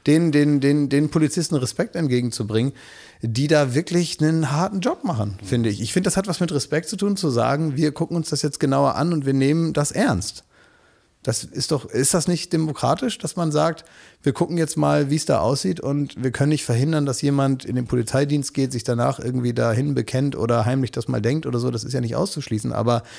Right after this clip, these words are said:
dass man alles tut, was man tun kann dazu, um herauszufinden, was los ist, das sollte doch wenigstens mal das, das Ziel sein, wenn das jetzt nicht sofort klappt, okay, ne? Ähm, aber wir haben ja jetzt gesehen, gestern, also heute ist, äh, Dienstag,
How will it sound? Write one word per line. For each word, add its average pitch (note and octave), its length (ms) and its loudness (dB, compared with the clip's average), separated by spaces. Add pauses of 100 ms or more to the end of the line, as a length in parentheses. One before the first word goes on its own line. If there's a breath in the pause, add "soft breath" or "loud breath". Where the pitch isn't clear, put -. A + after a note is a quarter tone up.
(380 loud breath)
dass B2+ 160 2
man C3 320 2 (640 soft breath)
alles F3+ 380 4
tut, G3 380 0
was C#3 200 2
man C#3 200 2
tun C#3 340 2
kann G3+ 340 2
dazu, B2 380 0
um B2+ 160 0
herauszufinden, B2 680 0
was G#2+ 160 -2
los A2+ 240 -4
ist, - 240 -8
das A#2+ 200 0
sollte D3 240 2
doch B2+ 160 2
wenigstens C#3 360 0
mal C3 280 2
das, - 340 -6 (760)
das - 260 -2
Ziel B3 260 2
sein, F#2+ 240 -2
wenn G#2 100 0
das A2+ 140 -2
jetzt A#2 140 -2
nicht A2+ 100 -2
sofort G#2+ 320 -2
klappt, - 260 -2
okay, E3+ 360 0
ne? B2 180 -4 (760 loud breath)
Ähm, A#2 220 0
aber A#2 480 2
wir G#2+ 140 0
haben A#2 80 2
ja C#3+ 80 4
jetzt C#3 140 -2
gesehen, F3 320 0
gestern, D3 420 0
also A2+ 260 2
heute B2 220 4
ist, A2 380 0
äh, G#2 340 0
Dienstag, F#3 640 -2